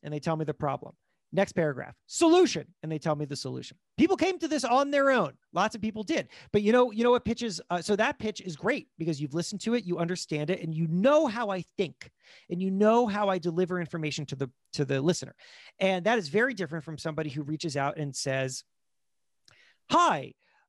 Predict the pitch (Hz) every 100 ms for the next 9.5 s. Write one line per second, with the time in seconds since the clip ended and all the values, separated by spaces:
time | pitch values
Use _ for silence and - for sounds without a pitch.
0 | - 285 349 175 180 - 247 240 226 175
1 | 196 - 143 - 185 - 220 214 170 139
2 | 175 214 269 226 208 175 170 165 165 165
3 | 156 151 156 143 147 165 156 - 156 151
4 | 147 147 147 - 147 - 175 180 151 143
5 | 131 139 156 143 127 139 143 143 147 139
6 | 127 123 120 123 131 139 147 180 202 -
7 | - - 196 - 349 262 185 311 247 247
8 | 214 196 190 170 139 - - - - 226
9 | 226 220 220 220 214